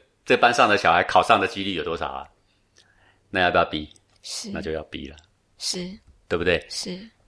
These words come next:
Speaker 1: 那你这一逼，把那个些，那些真正有学习意愿的也逼到最后，没有学习意愿。你看考上北大之后，
Speaker 2: 嗯。
Speaker 1: 一年级哦，百分之三十的人哦，也对学习有厌恶感。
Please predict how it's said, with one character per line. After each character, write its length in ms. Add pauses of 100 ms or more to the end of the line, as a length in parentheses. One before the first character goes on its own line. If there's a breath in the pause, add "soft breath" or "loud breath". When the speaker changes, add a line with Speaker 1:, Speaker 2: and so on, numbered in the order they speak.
(420)
Speaker 1:
那 60
你 160
这 140
一 100
逼， 220 (800)
把 160
那 100
个 100
些， 180
那 100
些 160
真 200
正 220
有 160
学 220
习 220
意 220
愿 140
的 100
也 140
逼 200
到 180
最 220
后， 260 (520)
没 140
有 100
学 180
习 140
意 200
愿。 160 (280)
你 100
看 160
考 120
上 160
北 120
大 140
之 160
后， 80
Speaker 2:
嗯。 60
Speaker 1:
一 60
年 220
级 220
哦， 180 (220)
百 80
分 80
之 60
三 220
十 300
的 100
人 220
哦， 120 (160)
也 120
对 180
学 220
习 180
有 220
厌 240
恶 100 (100)
感。 200